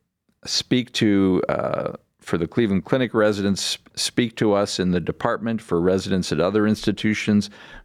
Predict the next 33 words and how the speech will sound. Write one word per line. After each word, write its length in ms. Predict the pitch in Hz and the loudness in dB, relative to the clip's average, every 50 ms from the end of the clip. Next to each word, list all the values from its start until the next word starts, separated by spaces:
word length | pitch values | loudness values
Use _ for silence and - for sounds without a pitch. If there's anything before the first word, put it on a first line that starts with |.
| _ _ _ | _ _ _
go 240 | - 98 110 120 120 | 0 2 2 2 2
to 280 | 110 110 107 101 - - | 2 4 2 2 2 0
a 100 | - 87 | -2 -2
staff 640 | 85 - - - - 98 101 101 104 104 - - - _ _ _ | -2 -4 -4 -2 0 0 2 2 0 -2 -4 -10 -20 _ _ _
pediatric 560 | - - 104 104 101 95 95 - - 85 - | -2 0 2 4 2 2 0 -2 -6 -6 -6
surgeon, 560 | - - 107 104 104 98 107 101 101 101 98 - - - - - _ _ _ - | -2 0 0 0 2 2 2 2 2 2 2 -2 -8 -20 -20 -20 _ _ _ -2
introduce 540 | 123 127 - - 110 104 107 104 101 - - | -2 -2 -2 -2 0 0 2 2 0 0 -2
yourself, 600 | 92 - - - 104 92 92 92 90 - - - - _ | -2 -2 -2 0 0 2 2 0 -2 -4 -10 -18 -10 _
and 400 | 95 92 90 92 90 90 90 - - - | -2 -2 0 2 2 2 2 0 0 -2
get 180 | - 107 104 - | -2 -2 0 -2
to 80 | - 104 | -2 0
know 240 | 101 104 107 104 | 0 2 2 2
them, 280 | 98 101 95 95 95 90 - - - _ _ _ _ _ - - | 2 2 2 2 0 -2 -4 -10 -20 _ _ _ _ _ -16 -4
get 200 | - 107 104 - | -2 -2 -2 0
to 80 | 110 101 | 0 2
know 120 | 101 98 | 2 2
their 180 | 92 90 90 87 | 2 2 2 2
lifestyle, 800 | 90 95 98 101 - - - 107 95 95 92 92 90 87 - - | 2 2 0 0 -2 -2 -2 -2 0 2 2 2 0 0 -2 -4
what 280 | - 95 95 98 95 - | -4 -2 0 -2 0 0
they 120 | 95 92 | -2 -2
do, 340 | 90 85 101 92 92 92 92 | -2 0 2 2 4 4 4
and 120 | 90 85 87 | 2 2 0
how 200 | - 95 92 92 | -2 -4 -4 -2
they 160 | 87 90 90 | -2 -4 -4
do 260 | 85 90 95 104 113 | 0 0 2 2 2
it. 100 | 117 - - 104 | 0 -2 -2 0
And 120 | 95 95 | 2 2
then 220 | 98 98 101 95 - - - - - - - - _ _ _ - - - _ _ _ | 4 4 2 0 0 -4 -10 -20 -20 -20 -20 -20 _ _ _ -18 -18 -18 _ _ _
when 260 | - 104 107 107 107 | 0 2 2 2 2
you 400 | 104 104 101 98 98 95 95 - - | 2 2 2 2 2 2 0 0 0
look 380 | 110 104 113 135 131 - _ | 0 2 2 2 0 -4 _
to, 440 | - - 123 107 104 104 104 101 101 95 | -4 0 2 2 4 4 4 4 4 2
uh, 380 | 92 90 90 90 87 90 85 | 2 2 2 0 0 -2 -2